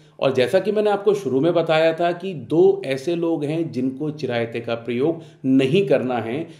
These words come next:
जिनके लिए, अ, वो चिरायता समस्या बन सकता है। तो पहले तो वो लोग जिनकी कमर में दर्द रहता है, अगर आप उस चिरायते का प्रयोग आवश्यकता से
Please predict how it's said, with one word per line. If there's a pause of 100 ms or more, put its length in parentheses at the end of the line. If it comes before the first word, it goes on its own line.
(120)
जिनके
लिए,
अ, (340)
वो
चिरायता
समस्या
बन
सकता
है। (340)
तो
पहले
तो
वो
लोग (400)
जिनकी
कमर
में
दर्द
रहता (100)
है, (460)
अगर (120)
आप
उस (280)
चिरायते
का
प्रयोग
आवश्यकता
से